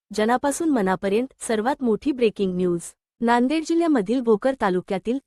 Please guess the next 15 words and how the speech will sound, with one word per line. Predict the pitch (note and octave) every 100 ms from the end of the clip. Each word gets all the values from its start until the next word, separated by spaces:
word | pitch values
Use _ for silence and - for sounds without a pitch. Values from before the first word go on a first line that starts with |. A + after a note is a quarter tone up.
| _
रेणापूर | G#3 A#3 C4+ D#4 D4+
या | C4+ G3+
गावच्या | F3+ G3 B3+
महिलेने | A#3+ G3 A3 A#3+ C#4
स्वतःचा | - F#3 B3 B3+ C#4
आवळा | B3 F#3+ G#3 A3
कँडीचा | F#3+ F3 A#3 C4
व्यवसाय | A3+ G3 F#3 B3+ C4
उभा | G3 F3+ F3
केला. | F3 E3+ E3 _ _ _ _ _ _ -
त्यांनी | B3+ C4+ F4
आवळा | C4 G#3 A#3+ -
कँडी | G#3 F3+ G#3 A#3+
करण्यास | A#3 G#3+ B3 C#4+ -
सुरुवात | G#3+ A3